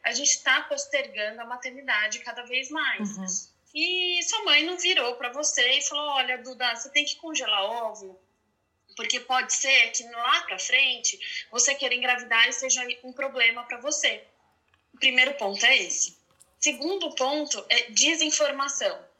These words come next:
Speaker 1: O que eu
Speaker 2: Uhum.
Speaker 1: vejo é, inclusive entre os médicos, né?
Speaker 2: Uhum.
Speaker 1: Eu pego o paciente que fala assim, "Não, mas o meu médico que me acompanhava, o meu ginecologista nunca conversou sobre isso." Porque falar de reprodução humana é falar de atualidade.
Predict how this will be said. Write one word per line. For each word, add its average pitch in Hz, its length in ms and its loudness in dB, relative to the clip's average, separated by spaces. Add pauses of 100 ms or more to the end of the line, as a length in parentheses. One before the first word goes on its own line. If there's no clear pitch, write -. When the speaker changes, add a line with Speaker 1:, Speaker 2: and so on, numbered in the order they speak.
(120)
Speaker 1:
O 175 60 -12
que - 100 0
eu - 40 -2
Speaker 2:
Uhum. - 40 -6
Speaker 1:
vejo 262 320 2
é, - 320 -2
inclusive 294 580 -4
entre 285 220 -4
os 294 100 -4
médicos, 285 640 0
né? 220 260 2 (200)
Speaker 2:
Uhum. 202 80 -8
Speaker 1:
Eu 214 80 -6
pego 285 300 2
o - 60 -12
paciente 277 520 -2
que 285 80 -14
fala 294 180 -6
assim, 302 160 -8
"Não, 330 160 -10
mas 302 180 -4 (120)
o 254 80 -10
meu 285 240 -4
médico 269 300 2
que 247 60 -14
me 233 80 -2
acompanhava, 214 600 0
o 254 80 -12
meu 262 80 -6
ginecologista 262 800 -4
nunca 349 380 -4
conversou 240 420 -2
sobre 208 260 0
isso." 359 320 -2 (320)
Porque 349 500 4
falar 269 480 4
de 302 120 -4
reprodução 262 640 -10
humana 226 580 -6 (280)
é 262 160 4
falar 285 300 -2
de 302 80 -2
atualidade. 233 760 -6